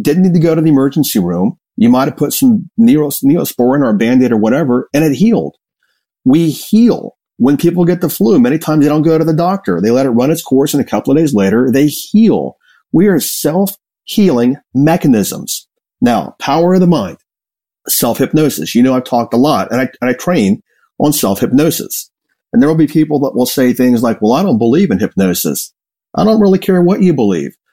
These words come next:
Harvard, Stanford, Yale, Columbia, the Mayo Clinic, the National Institute of Health, they all endorse the efficacy of self-hypnosis. I mean, it's scientifically proven.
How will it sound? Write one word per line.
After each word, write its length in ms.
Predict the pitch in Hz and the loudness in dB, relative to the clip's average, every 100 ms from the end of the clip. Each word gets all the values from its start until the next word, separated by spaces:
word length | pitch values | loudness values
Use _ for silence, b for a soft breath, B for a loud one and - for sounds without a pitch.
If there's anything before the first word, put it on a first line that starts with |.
| _ - | _ -2
Harvard, 400 | 196 185 120 - | 0 2 0 -2
Stanford, 500 | 160 190 151 113 - | -2 -2 0 0 0
Yale, 280 | 247 165 | 0 0
Columbia, 540 | - 147 190 190 139 110 | 0 0 2 2 2 2
the 80 | 269 | 0
Mayo 260 | 233 202 | 0 -2
Clinic, 380 | - 120 104 - | -2 -2 0 0
the 60 | 254 | 0
National 480 | 170 196 - 180 | 0 -2 -2 0
Institute 380 | 185 170 156 190 | 0 -2 -2 -2
of 80 | 143 | -2
Health, 340 | 160 185 101 - b b _ | -2 -2 -2 -6 b b _
they 140 | 156 151 | -2 -2
all 460 | 131 147 175 175 | 0 0 0 0
endorse 480 | 196 139 123 123 127 | 0 2 0 -2 -2
the 200 | 185 139 | -2 -2
efficacy 560 | 147 160 170 151 117 123 | -2 -2 -2 -2 0 0
of 100 | - | -2
self-hypnosis. 1160 | 104 101 - _ _ - 165 165 220 - 151 | -4 -4 -6 _ _ -6 0 2 0 -2 -2
I 40 | 135 | 0
mean, 100 | 147 | 0
it's 140 | - | -2
scientifically 680 | - 170 196 165 175 175 165 | -4 0 0 0 -2 0 -2
proven. 500 | 160 180 202 117 | 0 0 0 0